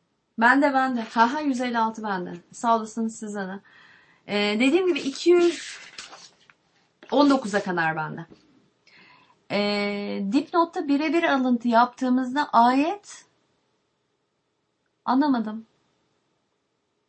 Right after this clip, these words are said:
Şimdi şöyle bir kısaca bildirelim. Dipnot nerede gösterilir?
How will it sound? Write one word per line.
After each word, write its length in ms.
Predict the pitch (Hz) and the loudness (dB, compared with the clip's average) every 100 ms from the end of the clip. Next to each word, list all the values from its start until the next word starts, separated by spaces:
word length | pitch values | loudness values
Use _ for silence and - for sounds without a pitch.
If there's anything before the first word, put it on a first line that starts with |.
| _ _ _ _ _ _ _ _ _ _ _ _ _ _ _ - - | _ _ _ _ _ _ _ _ _ _ _ _ _ _ _ -20 -18
Şimdi 480 | - 302 269 - - _ _ | -6 -2 -2 -4 -16 _ _
şöyle 320 | - 269 247 | -8 -4 -4
bir 120 | 226 | -6
kısaca 440 | - 233 240 226 226 | -8 -12 -10 -8 -6
bildirelim. 380 | 220 202 226 233 | -4 -4 -4 -4
Dipnot 400 | 285 330 320 285 | -4 -6 -4 0
nerede 340 | 294 277 185 | 2 2 -2
gösterilir? 800 | 165 160 - 156 - 202 - - | -8 -12 -12 -14 -12 -16 -16 -18